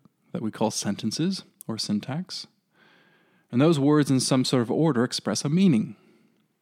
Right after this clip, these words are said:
And in that triangle there, that doesn't have to be in print. That could be our oral language processing system that we also want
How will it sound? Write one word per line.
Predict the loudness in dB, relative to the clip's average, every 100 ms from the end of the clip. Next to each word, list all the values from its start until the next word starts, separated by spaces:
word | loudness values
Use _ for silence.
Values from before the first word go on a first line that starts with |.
| _ _ _ _ _ _ _ _ _ _ -4
And | -2
in | -2 -6 -10
that | 0 0 0 -8 -8
triangle | -4 0 2 2 2 -2
there, | -4 -4 -4 -6 _ _ _ _ _ _ _ _ _ _ _ -4
that | 0
doesn't | 0
have | 0 -4
to | -6
be |
in | -6 -4
print. | -2 -2 -4 -14 _ _ _
That | -8 -4
could | 0
be | 0
our | 2
oral | 2 4 2
language | 2 0 0 -4 -8 -10
processing | -8 -6 -8 -8
system | -10 -12 -12 -14 -16 _ _ _ -6
that | 0
we | 2
also | 2 2 0
want | 0 -4